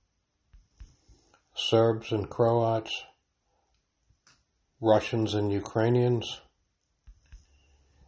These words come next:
If you didn't get back, get along well back in Europe, okay, but if you come here, don't bring your, don't bring your fights here.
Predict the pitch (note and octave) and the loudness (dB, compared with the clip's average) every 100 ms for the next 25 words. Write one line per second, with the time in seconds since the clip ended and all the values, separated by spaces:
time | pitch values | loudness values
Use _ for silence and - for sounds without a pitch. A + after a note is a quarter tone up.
0 | _ G#2+ G#2 - G#2+ A#2+ A2+ A#2 - A#2 | _ -10 -6 -4 0 2 2 0 0 -2
1 | - A#2+ A#2 A2+ B2 B2 A2+ A2 A2 A2 | 0 -2 -2 -4 -2 2 4 4 4 2
2 | A2+ G2+ - _ _ - A2+ A2 A2+ - | 0 -8 -16 _ _ -4 0 2 2 -2
3 | _ _ _ - A2 G#2 - G2+ G#2 A#2+ | _ _ _ -4 0 0 -2 -4 0 0
4 | C3 - _ _ _ _ _ _ _ - | 0 -6 _ _ _ _ _ _ _ -8
5 | G#2 - - A#2 A2+ - _ _ _ _ | -8 -6 -2 0 -2 -8 _ _ _ _
6 | _ _ - G2 - G2 - A2 G#2+ G2 | _ _ -6 -4 -6 -12 -6 -4 -2 -2
7 | A2+ G#2+ - - _ _ _ _ _ _ | 0 -2 -4 -14 _ _ _ _ _ _
8 | _ _ - G#2 G#2 - G#2+ G#2+ G2+ - | _ _ 0 0 0 -2 0 0 -2 -6
9 | _ - G#2+ - G#2+ G#2 F#2+ - G#2 F#2+ | _ 0 0 0 0 0 -4 -2 -2 -2
10 | - G#2 F2+ E2 | -6 -4 -4 -6